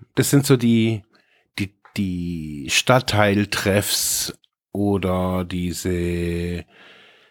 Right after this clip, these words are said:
ja, die, die Sozialarbeiter, die halt so in den, in den Quartieren, nennt sich das, also in den,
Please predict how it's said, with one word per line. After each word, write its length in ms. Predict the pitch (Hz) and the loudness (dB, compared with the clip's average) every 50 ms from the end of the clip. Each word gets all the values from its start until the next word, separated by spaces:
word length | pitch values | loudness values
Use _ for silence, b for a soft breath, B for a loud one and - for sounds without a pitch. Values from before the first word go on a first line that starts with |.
| b - | b 0
ja, 360 | 101 95 104 113 117 113 107 | 4 4 6 6 6 4 4
die, 240 | 110 110 104 104 95 | 2 0 -2 0 0
die 100 | 117 104 | -2 2
Sozialarbeiter, 800 | 98 123 110 - - 117 104 117 127 117 113 113 110 110 113 104 | 2 2 2 2 4 4 4 6 6 6 6 6 6 6 4 4
die 220 | 107 107 107 98 | 4 4 4 6
halt 180 | 110 107 107 - | 4 2 2 4
so 140 | - 117 | 2 2
in 200 | 92 104 107 113 | 4 4 2 4
den, 440 | 104 113 107 104 104 104 101 101 101 | 6 6 6 6 6 6 4 4 2
in 520 | 85 - - - 92 104 107 104 101 101 95 | 0 -2 -6 -6 -2 0 2 2 2 2 0
den 1080 | 98 98 98 98 95 95 95 95 92 90 87 87 85 80 76 71 71 69 65 65 - | 0 0 2 0 0 0 0 -2 -2 -2 -2 -2 -4 -6 -6 -8 -8 -10 -10 -8 -8
Quartieren, 720 | - - - 95 92 - - - - 139 151 160 147 139 127 | -6 0 2 2 2 2 0 -4 0 4 4 6 6 6 6
nennt 180 | 120 120 120 - | 6 4 4 2
sich 140 | 123 - | -2 -2
das, 260 | - 123 120 - - - | 0 0 0 0 0 -2
also 180 | 98 95 92 104 | -2 0 0 -2
in 200 | 85 101 104 101 | 0 0 0 0
den, 280 | 104 98 95 95 92 | 2 2 0 0 -2